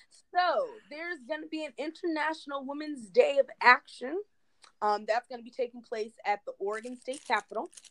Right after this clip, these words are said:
Um, and it's gonna be from nine to one. And, uh, a lot of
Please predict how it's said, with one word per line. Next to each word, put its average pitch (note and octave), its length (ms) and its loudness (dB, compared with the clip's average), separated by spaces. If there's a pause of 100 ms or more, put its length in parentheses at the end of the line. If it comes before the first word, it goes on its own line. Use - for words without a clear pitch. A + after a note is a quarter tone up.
(1120)
Um, G3 380 4 (120)
and G#3+ 320 4
it's G#3+ 200 4
gonna A3+ 160 2
be A3 80 -12
from A3+ 220 -4
nine G3+ 260 2
to C4+ 120 -12
one. F3+ 320 -2 (1700)
And, G3 580 0 (140)
uh, F3+ 640 4 (1120)
a F#3 100 -2
lot G3+ 440 0
of B3+ 80 -10